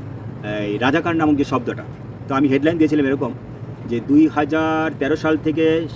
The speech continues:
শুরু করে দুই হাজার চব্বিশ সাল, প্রায় এক যুগ পর রাজাকার নামক শব্দটি রিভেঞ্জ ঘটতে যাচ্ছে। রিভেঞ্জ কথা অর্থ হচ্ছে প্রতিশোধ, অর্থাৎ সেই শব্দটার প্রতিশোধ ঘটতে যাচ্ছে এই দুই হাজার চব্বিশ সালে এসে, প্রায় এক যুগ পরে।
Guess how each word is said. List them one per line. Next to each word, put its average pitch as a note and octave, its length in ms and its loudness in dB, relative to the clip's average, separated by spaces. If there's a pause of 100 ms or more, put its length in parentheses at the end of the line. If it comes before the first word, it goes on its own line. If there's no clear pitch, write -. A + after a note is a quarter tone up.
শুরু C#3+ 140 2
করে D3+ 180 2
দুই C#3 120 2
হাজার C#3 200 2
চব্বিশ B2+ 260 -2
সাল, A2+ 160 -4
প্রায় B2+ 160 0
এক C#3 180 -2 (140)
যুগ D3+ 120 4 (220)
পর F3+ 220 2 (460)
রাজাকার D#3 360 2
নামক D#3 260 0
শব্দটি D3+ 460 0
রিভেঞ্জ C#3 340 4
ঘটতে A#2+ 220 -2
যাচ্ছে। - 280 -12 (460)
রিভেঞ্জ D#3+ 280 2
কথা - 160 0
অর্থ D#3+ 140 0
হচ্ছে A#3 140 -2
প্রতিশোধ, B2 380 -4 (540)
অর্থাৎ F#3 280 0 (460)
সেই F#3+ 180 4
শব্দটার F3+ 480 -2
প্রতিশোধ F#3+ 320 2
ঘটতে D3 220 2
যাচ্ছে D3 320 0 (560)
এই C3+ 80 2
দুই D3 100 6
হাজার D3 180 6
চব্বিশ C#3 200 0
সালে C3 180 2
এসে, - 160 -2
প্রায় C#3 200 -2
এক A#2+ 120 -4
যুগ C#3+ 120 0 (320)
পরে। A2+ 140 -2